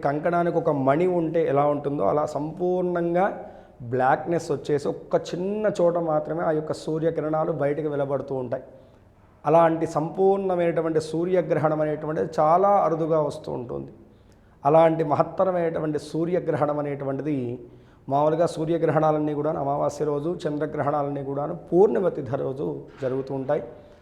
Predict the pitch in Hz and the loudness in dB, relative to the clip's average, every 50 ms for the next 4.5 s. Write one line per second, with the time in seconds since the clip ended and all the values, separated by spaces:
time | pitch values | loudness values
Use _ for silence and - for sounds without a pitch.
0 | _ _ _ - 139 156 165 165 156 123 139 147 156 170 180 175 156 151 - - | _ _ _ 2 6 6 6 6 6 2 0 0 0 2 2 2 2 0 2 4
1 | 156 151 131 123 120 131 - - - - - 135 135 151 165 - 170 175 180 180 | 4 6 6 6 4 2 -2 -8 -10 -2 2 4 6 6 6 4 2 0 0 2
2 | 170 151 123 123 135 135 131 160 190 196 180 - - 127 135 147 147 147 143 143 | 0 0 0 0 -2 0 2 4 4 4 4 2 2 0 0 0 2 2 2 2
3 | 143 - 143 131 139 135 131 131 156 170 151 123 120 123 - - - - - - | 2 0 -2 -2 0 -2 0 0 -2 -2 -2 -2 -4 -6 -8 -14 -20 -20 -20 -20
4 | - - - 131 135 143 143 - 165 | -14 -4 0 0 2 2 2 0 0